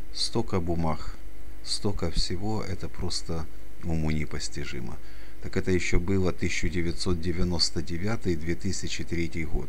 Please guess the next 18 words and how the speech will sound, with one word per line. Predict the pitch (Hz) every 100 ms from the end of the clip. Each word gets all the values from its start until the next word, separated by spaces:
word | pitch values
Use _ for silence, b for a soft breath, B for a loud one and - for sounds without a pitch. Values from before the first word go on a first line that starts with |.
| -
Тогда | 73 87
еще | 85 78 - 78
как-то | - - 85 78 - B B B -
можно | 90 82 82
было | 78 85 78
все | 78 - 87
легально | 80 78 85 78 80 78
оформить, | 78 - 113 101 92 - - B B B B B B
единый | 85 82 85 82 80
налог, | 78 80 95 117 107 - - -
а |
сейчас | - - - 107 -
я |
даже | 82 82 82
не | 80
знаю, | 73 85 78 73
как | 73 -
производителям, | - 78 71 73 76 78 - 64 65